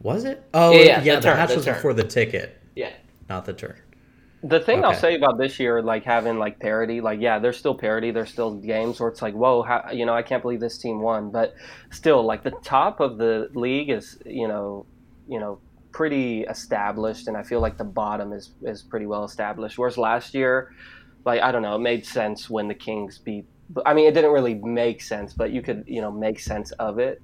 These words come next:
Speaker 3: that the Kings beat Blazer five in the ticket, uh, that the Knicks won it, that the Knicks ended up winning it all. The gameplay was just kinda all over the place. This year, it seems like there's a little bit more structure, and, uh, the teams that suck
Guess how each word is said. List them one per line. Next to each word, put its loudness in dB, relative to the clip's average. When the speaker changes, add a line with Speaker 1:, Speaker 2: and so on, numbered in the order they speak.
Speaker 3:
that -8
the -10
Kings -6
beat -6
Blazer -4
five -4
in -4
the -6
ticket, -6
uh, -2
that -6
the -4
Knicks -8
won -2
it, 0
that -8
the -8
Knicks -6
ended -6
up -6
winning -4
it -4
all. -4
The -6
gameplay -6
was -6
just -12
kinda -6
all -4
over -4
the -8
place. -4
This 0
year, 4
it -2
seems 0
like -4
there's -6
a -6
little 0
bit -2
more -4
structure, -8
and, -8
uh, -6
the -8
teams -2
that -2
suck -6